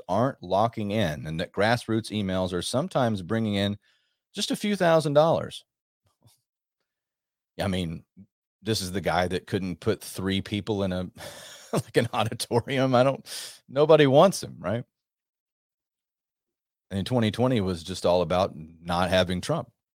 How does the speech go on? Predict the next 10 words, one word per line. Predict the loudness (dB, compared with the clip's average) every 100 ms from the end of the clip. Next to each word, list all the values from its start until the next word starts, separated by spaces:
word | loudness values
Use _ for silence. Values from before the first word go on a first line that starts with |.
| _ _
for | -8
these | -6 -6 -8
people. | -12 -12 -18 _ _ _ _ _ _ _ _ _ _ _ _
It | -8
wasn't | -6 -4 -6
anything | -2 -2 -2 -4
about | -2 -4 -4 -6
love | -4 -4
for | -4 -6
Biden. | -4 -6 -8